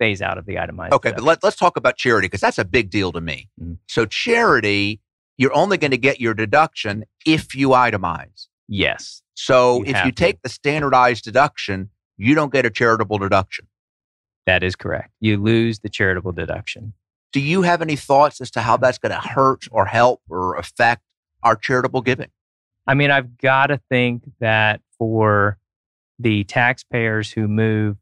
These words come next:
Speaker 1: into a standard, they're ta-, claiming the standard deduction, it at least takes away the incentive from a just fiscal perspective to give to charity. Uh, a lot of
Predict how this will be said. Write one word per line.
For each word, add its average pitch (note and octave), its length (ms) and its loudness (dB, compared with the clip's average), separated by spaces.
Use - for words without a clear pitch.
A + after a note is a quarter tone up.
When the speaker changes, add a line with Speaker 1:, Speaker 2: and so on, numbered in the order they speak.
Speaker 1:
into A2 420 -2
a G2 60 -2
standard, A2 560 -2
they're G2+ 160 -2
ta-, G#2 180 -2
claiming A#2+ 460 -2
the A#2+ 60 -2
standard A#2+ 420 -6
deduction, G2+ 580 -4
it A#2+ 120 0
at B2 180 0
least C#3+ 500 -2
takes D3+ 340 -2
away A#2 520 0
the G#2 480 -4
incentive A2 720 -2
from G#2 220 0
a F2+ 340 -2
just - 220 -10
fiscal G2+ 320 -4
perspective - 800 -14
to A2 100 -6
give G2 240 -4
to - 100 -12
charity. F2 560 -8
Uh, F2 400 -2
a G#2+ 100 0
lot A#2+ 280 2
of A#2 160 -4